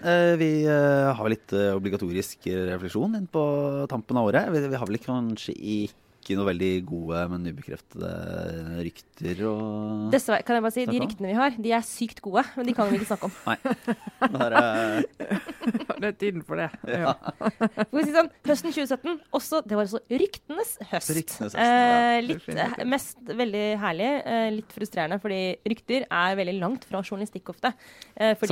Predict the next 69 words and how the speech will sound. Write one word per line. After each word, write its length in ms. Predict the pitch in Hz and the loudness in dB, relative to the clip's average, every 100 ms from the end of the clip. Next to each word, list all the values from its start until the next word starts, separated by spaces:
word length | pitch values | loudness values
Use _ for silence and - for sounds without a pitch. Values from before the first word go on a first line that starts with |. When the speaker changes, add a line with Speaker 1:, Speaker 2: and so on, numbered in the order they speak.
| - | 0
Speaker 1:
Samt-, 60 | 175 | 0
Speaker 2:
de 100 | 202 | 0
Speaker 1:
samtidig 200 | 139 120 | 2 4
Speaker 2:
rett 80 | 117 | 4
og 40 | |
Speaker 1:
som 80 | 202 | 4
det 80 | 127 | 4
er 60 | |
Speaker 2:
slett 0 | |
Speaker 1:
det 60 | 117 | 6
Speaker 2:
ikke 20 | |
Speaker 1:
som 100 | 110 | 6
Speaker 2:
lar 80 | 123 | 6
seg 160 | 120 208 | 6 6
Speaker 1:
ligger, 220 | 208 151 | 4 4
Speaker 2:
bekrefte. 400 | 247 - 151 135 | 2 6 4 4
Speaker 1:
<laughs> 20 | |
samtidig 400 | - 131 127 120 | -2 0 2 0
som 100 | 113 | 0
det 60 | 110 | 0
er 60 | 104 | 0
det 60 | |
som 100 | 98 | 0
ligger 220 | 104 101 | -2 0
hjertet 160 | 101 - | 0 -2
vårt 160 | 95 - - | -6 -6 -2
aller, 280 | 98 95 90 | 0 2 0
aller 160 | 92 | -2
nærmest. 300 | - 82 - - | -4 -8 -12 -2
Speaker 2:
Men 80 | 247 | 2
vi 80 | 302 | 6
lover 320 | 302 247 208 | 10 10 10
Speaker 1:
På 80 | 247 | 6
en 80 | 277 | 6
Speaker 2:
at 80 | - 240 | 0 2
våre 240 | 269 208 233 | 4 4 2
lyttere, 360 | 240 - 254 247 | -2 2 4 6
dere 240 | 247 208 | 4 4
er, 40 | |
dere, 180 | 196 240 | 2 -4
det 220 | 214 208 226 | -4 -2 -2
er, 80 | |
altså, 160 | 247 247 | 0 -2
med 140 | 254 - | -2 0
en 200 | 240 277 | 4 4
gang 140 | 240 247 | 4 2
et 140 | 254 | 0
rykte 160 | 247 254 | 0 2
nærmer 240 | 233 180 180 | 0 0 0
seg, 80 | |
bare 160 | 254 254 | 0 2
i 80 | 285 | 2
nærheten 560 | 269 175 156 175 190 - | 2 0 -2 -4 -2 0
av 140 | 190 | 0
å 40 | 202 | 0
kunne 240 | 220 208 165 | -4 -2 -2
publisere, 400 | 185 214 196 233 | -2 0 4 4
så 80 | 233 | 4
skal 120 | - 226 | 2 2
dere 140 | 170 | 4
få 80 | 214 | 2
vite 160 | 196 | 2
det 140 | 180 185 - | 2 0 -2
først. 560 | 185 151 185 - 185 - 180 - - - - - | -2 0 0 0 -2 -6 -8 -8 -10 -10 -18 -12
Speaker 1:
<laughs> 800 | 220 214 190 180 175 160 147 - | -6 -6 -4 -6 -6 -8 0 4
Men, 160 | 165 175 | 4 6
eh, 180 | 170 165 | 6 8
Sara, 220 | 156 165 | 8 8
du 100 | 165 | 6